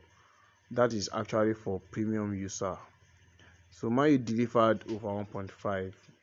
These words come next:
Can you see it? They did not deliver over two point five. As, I, assuming we went, we click on Man U, we would have lost. So guys, thank you for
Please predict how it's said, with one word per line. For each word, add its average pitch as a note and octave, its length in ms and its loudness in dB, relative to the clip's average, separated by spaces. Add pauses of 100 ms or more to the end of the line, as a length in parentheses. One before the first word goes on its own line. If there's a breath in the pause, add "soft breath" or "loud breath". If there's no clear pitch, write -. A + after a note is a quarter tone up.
(440)
Can A2 140 -6
you A2+ 80 0
see G#2+ 200 -6
it? - 160 -16 (720 loud breath)
They G2+ 120 -8
did F#2+ 260 -8
not A#2 240 -2
deliver G2+ 380 -6
over G2 180 -8
two B2 140 -14
point A2+ 160 -8
five. G#2 180 -2
As, G#2 140 -6 (100)
I, G#2 320 2 (240)
assuming B2+ 440 0
we G#2+ 100 -2
went, A2 360 -4 (220)
we A2 140 -10
click - 320 -8
on G2+ 220 -6
Man A2 220 -2
U, G2 120 -6
we F#2 80 -10
would F#2 100 -10
have F#2+ 220 -6
lost. G#2 400 -2 (560 loud breath)
So - 380 0
guys, A2 300 6
thank C#3 220 2
you B2 80 0
for G2+ 440 -2